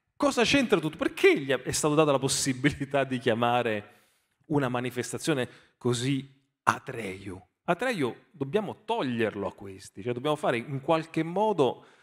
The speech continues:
difendere il povero Atreyu come fa <laughs> Bastiano, perché, cioè, eh, tutto quello che è dentro la storia infinita, tutti i popoli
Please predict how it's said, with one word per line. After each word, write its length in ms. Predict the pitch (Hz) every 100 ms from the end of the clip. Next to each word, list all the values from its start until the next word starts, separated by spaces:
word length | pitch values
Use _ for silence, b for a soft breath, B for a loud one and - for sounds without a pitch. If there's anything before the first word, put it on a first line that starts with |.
| B B _
difendere 720 | - 147 156 220 233 202 139
il 80 | 120
povero 360 | - 180 139 123
Atreyu 480 | 131 180 135 113
come 160 | 107 110
fa 240 | 107 139
<laughs> 1600 | 131 - - - _ _ _ _ _ _ _ - - 117 - -
Bastiano, 600 | 131 - - 147 156 117
perché, 420 | 107 104 113 107 b b b b b
cioè, 480 | - 147 - - -
eh, 340 | - - - - _ _ _ _ _ _ _ 165
tutto 340 | - 277 - 196
quello 260 | 185 185
che 160 | 165 156
è 40 |
dentro 420 | 147 139 226 214 139
la 80 |
storia 260 | 123 - 143
infinita, 420 | 131 131 123 104
tutti 380 | 98 185 - 170
i 40 |
popoli 760 | 160 160 175 170 180 180 190 220